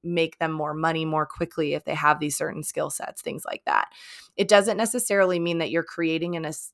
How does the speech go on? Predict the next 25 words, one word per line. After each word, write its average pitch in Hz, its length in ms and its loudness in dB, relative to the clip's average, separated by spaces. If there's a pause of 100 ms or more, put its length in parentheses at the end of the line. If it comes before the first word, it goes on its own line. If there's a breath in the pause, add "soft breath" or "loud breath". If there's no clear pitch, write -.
a 156 200 0
job, 156 380 8 (160)
I'm 160 180 -6
sorry, - 280 -10
a - 40 -6
test - 380 2
project, - 580 -2 (400 loud breath)
um, 165 520 8 (120)
in 190 140 0
order 170 420 2 (180)
to 151 580 0 (1040)
weed 196 280 0
out 165 240 12
people 156 260 -4
that - 180 -8
suck. - 500 -6 (300 loud breath)
Likely, 190 560 6
the 165 160 -4
last 165 320 8
people 175 240 -4
that 170 120 2
you're 165 120 0
giving 160 340 -2
this 151 240 -6
to 147 460 -4